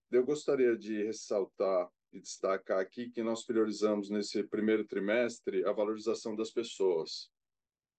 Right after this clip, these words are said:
que inclusive é um dos nossos blocos no nosso modelo de diretriz da Zilor, tá? É, além de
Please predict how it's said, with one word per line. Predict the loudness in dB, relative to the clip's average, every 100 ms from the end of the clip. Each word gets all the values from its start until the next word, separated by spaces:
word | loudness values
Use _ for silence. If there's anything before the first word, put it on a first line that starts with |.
| _
que | 0 2
inclusive | 2 2 0 0 -2 -2 -2 2
é | 2
um | 2 -2
dos | -2 -4
nossos | -2 -2 -2 -4 -10
blocos | 0 4 4 4 0 -4
no | -2
nosso | -2 -2 -2
modelo | -2 -2 2 4 4
de | 0
diretriz | -2 0 0 -2 -4 -2 -2 -6 -16 -20 _ _ 0
da | 0
Zilor, | 2 2 4 2 2 -4 _ _ _ _ _ _
tá? | 0 0 0 _ _ _ _ _ _ _ _ 0
É, | 4 4 4 4 4 4 2 -2
além | -2 0 2 0
de | -2 -6 -4 -4 -6